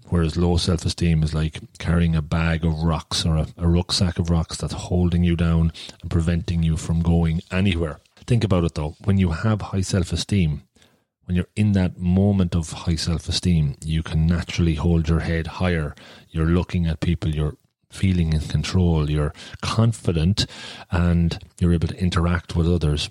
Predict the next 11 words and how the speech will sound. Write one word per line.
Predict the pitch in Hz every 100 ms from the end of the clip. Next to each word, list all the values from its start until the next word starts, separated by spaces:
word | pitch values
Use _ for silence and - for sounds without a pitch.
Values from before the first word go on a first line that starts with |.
| -
You | 82
have | 82 82 80
a | 78 90 _ _ _ _
just | - - - _ _ -
everything | 110 107 104 - 92 90
sense | - - 95 90 - - - -
of | 104 85
belief | 85 85 92 90 92
comes, | - 85 85
comes | - 87 82
out, | 104 85 -